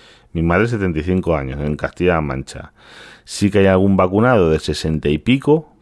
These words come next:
porque les vacunaron con la esta que da más reacción, que ya están poniendo algunos de sesenta y pico, pero es lo único.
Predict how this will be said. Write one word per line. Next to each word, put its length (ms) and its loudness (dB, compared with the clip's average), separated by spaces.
porque 240 -2
les 200 -2
vacunaron 540 -2
con 220 -2
la 80 0
esta 200 -6
que 120 0
da 140 -2
más 200 -4
reacción, 540 -2
que 180 -4
ya 120 -4
están 520 -4
poniendo 280 -2
algunos 340 -2
de 40 -8
sesenta 360 -8
y 40 -4
pico, 460 -2
pero 220 0
es 40 0
lo 140 4
único. 480 -2